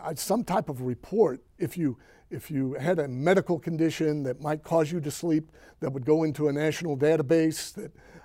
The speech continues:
uh, everything was nationalized. And again, Congress promising we've solved the problem by introducing a bill or passing a bill. It's, it's so bad that I'm surprised Congress hasn't passed a bill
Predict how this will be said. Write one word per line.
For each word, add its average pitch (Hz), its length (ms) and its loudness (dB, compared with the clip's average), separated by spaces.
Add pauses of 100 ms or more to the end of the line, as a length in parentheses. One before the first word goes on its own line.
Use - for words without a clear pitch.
uh, 196 100 -14 (340)
everything 254 580 4 (400)
was 156 240 -2
nationalized. 143 920 -8 (540)
And 156 280 0 (200)
again, 156 480 0 (320)
Congress 208 540 2
promising 147 800 -4
we've 170 220 0
solved 170 320 0
the 120 80 -6
problem 151 400 -2
by - 160 -6
introducing 143 560 -4
a 123 40 -10
bill 135 280 -12 (220)
or 165 120 -12
passing 143 420 -6
a 127 40 -8
bill. 120 240 -8 (320)
It's, 175 220 0 (100)
it's - 300 2 (100)
so 277 200 4
bad 175 420 2 (380)
that 156 260 6 (220)
I'm 175 160 0
surprised 202 440 2
Congress 208 380 -4
hasn't 170 300 -6
passed 190 320 -8
a 185 40 -8
bill 160 320 -6